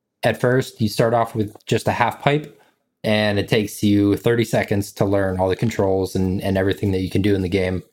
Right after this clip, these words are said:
Um, and then they give you a couple other, uh, uh, a couple other levels. There's, uh, a bowl. It's actually two bowls that are connected with this little underground passage between them. There's,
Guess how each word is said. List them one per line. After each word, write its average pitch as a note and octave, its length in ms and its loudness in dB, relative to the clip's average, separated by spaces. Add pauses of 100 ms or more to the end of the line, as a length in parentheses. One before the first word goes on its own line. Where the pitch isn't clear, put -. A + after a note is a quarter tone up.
(420)
Um, F#2+ 500 -2
and A#2+ 180 0
then A2+ 520 0 (1040)
they A#2 320 2
give A#2+ 200 0
you A#2+ 120 4
a G#2 60 2
couple A2+ 280 -2
other, F#2+ 420 0 (180)
uh, G2+ 320 -4 (1040)
uh, G2+ 280 -2
a G#2+ 60 -2
couple E3 260 2
other B2 220 2
levels. G2 460 0
There's, G#2 480 2 (160)
uh, F#2 380 -2
a - 100 0
bowl. A#2 480 2
It's A2 120 -2
actually G#2+ 300 2
two D#3 200 2
bowls A#2+ 420 0
that A#2 140 2
are G#2+ 100 0
connected G#2+ 500 0
with G#2 160 0
this G2 420 -4
little G#2+ 420 0 (460)
underground A2 500 2
passage G#2+ 580 -2
between A#2 400 0
them. C3 220 -2 (500)
There's, G#2 680 2